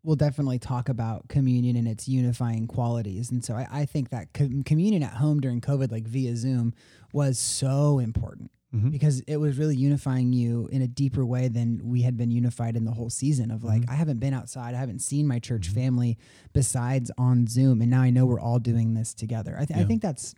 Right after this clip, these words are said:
Speaker 1: I think that's really, really incredible. And I'm, I'm excited to do it again in person here at Coastline soon.
Speaker 2: But you know what's fascinating, Hunter, is that there are pastors who actually, uh, passionately disagreed with that.
Speaker 1: Yeah.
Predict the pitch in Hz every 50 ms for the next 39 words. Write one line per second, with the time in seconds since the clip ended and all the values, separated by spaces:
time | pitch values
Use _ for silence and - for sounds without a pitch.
0 | - - 147 151 214 196 160 123 - - 120 120 131 139 139 127 120 127 131 127
1 | 123 117 110 113 _ _ _ _ _ - 135 117 156 170 160 139 113 127 127 123
2 | 123 123 101 117 147 143 127 120 165 160 151 127 127 120 139 147 147 135 127 123
3 | 127 123 117 127 131 113 - 131 127 - - 123 113 113 113 - - - - -
4 | - - - - 143 135 131 120 71 127 120 - - 139 131 - 127 123 120 110
5 | - - - 123 139 147 185 220 214 - - - 151 156 165 160 - - 131 110
6 | 104 107 110 101 - 113 131 123 101 - 156 156 - - - 143 143 - - 123
7 | - 151 135 - 117 131 - - - 135 117 104 - - _ _ _ _ 117 113
8 | 107 104 - - - 160 156 - - 160 147 143 143 - - 139 123 107 131 123
9 | - - 110 98 110 120 110 95 98 - - - - - - - 147 143 113 95